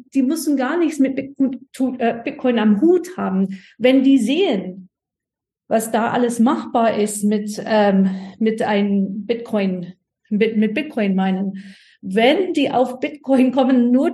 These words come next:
durch Energie, also mit, gar nichts mit, En-, mit, ähm, Bitcoin an sich zu tun, ja. Und genau ist es halt jetzt bei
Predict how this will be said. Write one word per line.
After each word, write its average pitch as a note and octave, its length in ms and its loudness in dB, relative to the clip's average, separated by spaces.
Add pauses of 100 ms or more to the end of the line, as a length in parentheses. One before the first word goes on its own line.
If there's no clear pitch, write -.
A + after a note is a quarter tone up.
durch C#4 320 -2
Energie, A#3 540 0
also A3 220 0
mit, A#3 580 -2
gar A#3+ 180 0
nichts B3 180 0
mit, A3 140 -4
En-, A3+ 360 -4
mit, A#3 320 0
ähm, G3+ 420 -2
Bitcoin A3+ 440 -2
an G#3+ 200 4
sich A3+ 360 -2
zu - 200 -6
tun, G3 320 0
ja. F#3+ 300 -6 (460)
Und A#3+ 180 4
genau C4 280 4
ist D4 180 0
es A#3+ 160 -2
halt A#3 260 0
jetzt A3 300 -4
bei G#3 240 2